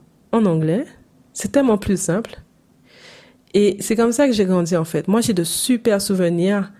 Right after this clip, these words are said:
où je parlais en anglais avec, euh, mes parents, mes grands-parents. D'ailleurs, c'est grâce à mes grands-parents aussi que j'ai ces origines britanniques, puisque, euh, ma grand-mère est née sur l'île d'Anguilla et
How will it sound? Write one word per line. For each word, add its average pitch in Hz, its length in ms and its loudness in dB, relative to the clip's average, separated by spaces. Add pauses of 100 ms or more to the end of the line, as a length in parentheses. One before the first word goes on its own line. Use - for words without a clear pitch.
(240)
où 180 80 -2
je 175 100 2
parlais 165 280 0
en 170 100 2
anglais 170 240 0
avec, 165 340 0
euh, 165 120 2
mes 156 160 0
parents, 165 560 -2 (500)
mes 165 140 0
grands-parents. 160 720 0 (840)
D'ailleurs, 165 360 2
c'est 196 140 -4
grâce 165 240 -2
à 190 60 2
mes 165 140 2
grands-parents 170 500 0
aussi 180 300 -4
que 170 180 0
j'ai 160 120 0
ces 160 280 0
origines 165 540 0 (340)
britanniques, 175 680 0
puisque, - 300 -2
euh, 165 180 2 (500)
ma 156 540 -2
grand-mère 170 360 0
est 175 60 0
née 175 120 2
sur 185 180 -2
l'île 160 240 0
d'Anguilla 165 720 0
et 165 160 2